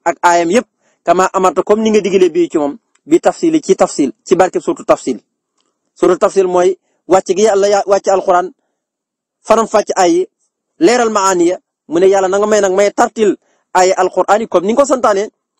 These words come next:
fastamsik bi lazi uhiya ilayka wa innaka ala siraatin mustaqim." Yàlla moo ne yonent bi, "Li ma la wax yu na nga ci ngoy, dee ko jàng, waaye itam na nga xam ne bu yawmal qiyaame sama, saw xeet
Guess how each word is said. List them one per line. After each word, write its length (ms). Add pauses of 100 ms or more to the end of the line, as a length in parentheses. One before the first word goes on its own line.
(140)
fastamsik 520
bi 140
lazi 220
uhiya 360
ilayka 360 (320)
wa 120
innaka 340
ala 180
siraatin 300
mustaqim." 380
Yàlla 280
moo 140
ne 80
yonent 340
bi, 140 (360)
"Li 160
ma 100
la 100
wax 160
yu 100
na 120
nga 100
ci 100
ngoy, 300 (480)
dee 180
ko 140
jàng, 340 (500)
waaye 240
itam 200
na 100
nga 80
xam 160
ne 60
bu 120
yawmal 380
qiyaame 500 (680)
sama, 340 (120)
saw 300
xeet 160